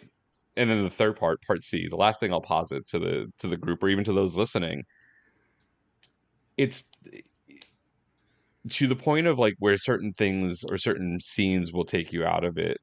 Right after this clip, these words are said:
Like the, I, I haven't seen it myself. Um, but the drug scene,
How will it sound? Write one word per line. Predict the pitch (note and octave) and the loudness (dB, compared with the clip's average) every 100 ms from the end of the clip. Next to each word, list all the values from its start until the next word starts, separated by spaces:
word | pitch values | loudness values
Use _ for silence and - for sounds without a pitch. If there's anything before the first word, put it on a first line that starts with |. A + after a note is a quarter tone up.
| - | -4
Like | - | -2
the, | F#2 F2 D#2+ - | 0 2 0 0
I, | F2+ F#2+ G2+ | 2 4 4
I | |
haven't | G#2 F#2 E2+ | 4 -2 -6
seen | E2+ E2 | -8 -6
it | |
myself. | C#2 - - - _ _ _ - - - - | -8 -8 -8 -10 _ _ _ -20 -20 -10 -4
Um, | F#2 E2 D#2 C#2 | -2 0 -4 -6
but | F2+ | -8
the | F2 | -2
drug | C#3+ F3 | -2 -2
scene, | - A2+ F#2+ F2 E2+ D#2+ | 0 0 2 0 -2 -6